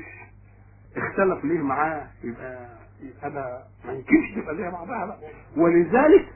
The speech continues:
لما جاء العلماء واختلفوا هل الحدود التي أحدها الله سبحانه وتعالى زواجر أم جوابر؟ معنى جوابر يعني تجبر الذنب،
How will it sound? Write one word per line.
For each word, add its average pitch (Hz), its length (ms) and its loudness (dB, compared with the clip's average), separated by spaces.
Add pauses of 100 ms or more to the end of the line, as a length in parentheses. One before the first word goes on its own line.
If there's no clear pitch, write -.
(160)
لما 151 300 -2
جاء 214 260 6
العلماء 196 460 2
واختلفوا 220 460 0 (200)
هل 196 180 0
الحدود 202 540 0
التي 208 480 4 (220)
أحدها 190 460 0
الله 190 380 2
سبحانه 170 380 0
وتعالى 190 520 2 (340)
زواجر 220 680 4
أم 190 120 0
جوابر؟ 175 580 2 (1200)
معنى 185 320 -2
جوابر 190 400 4
يعني 165 220 2
تجبر 156 500 -4
الذنب، 117 360 -12